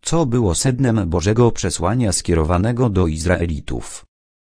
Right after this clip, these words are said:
Przeczytaj Księga Jozłego dwadzieścia cztery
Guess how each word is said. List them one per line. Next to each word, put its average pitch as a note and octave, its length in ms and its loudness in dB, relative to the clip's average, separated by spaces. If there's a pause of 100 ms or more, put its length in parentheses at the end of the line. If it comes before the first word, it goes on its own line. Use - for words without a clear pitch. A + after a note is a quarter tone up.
Przeczytaj D#2+ 560 -2
Księga D3 400 2
Jozłego E2+ 520 0
dwadzieścia D#2+ 520 -2
cztery E2 460 -2